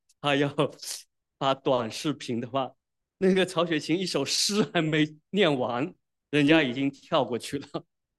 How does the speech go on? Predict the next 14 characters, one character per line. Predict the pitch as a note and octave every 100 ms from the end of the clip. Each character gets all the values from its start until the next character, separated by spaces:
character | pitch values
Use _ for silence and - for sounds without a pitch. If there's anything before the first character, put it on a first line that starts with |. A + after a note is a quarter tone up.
| _ _ _ _
为 | E3+ E3+
什 | E3+
么？ | G#2 G2 _ _
我 | -
们 | C3+
要 | D#3+ E3
爽， | E3 - - - - _ _ _
而 | -
且 | D3+ D#3+
要 | D3+ D3
快 | - - D4+ C#4 F#3+
快 | - G#3 C3+
的 | A#2
爽。 | - -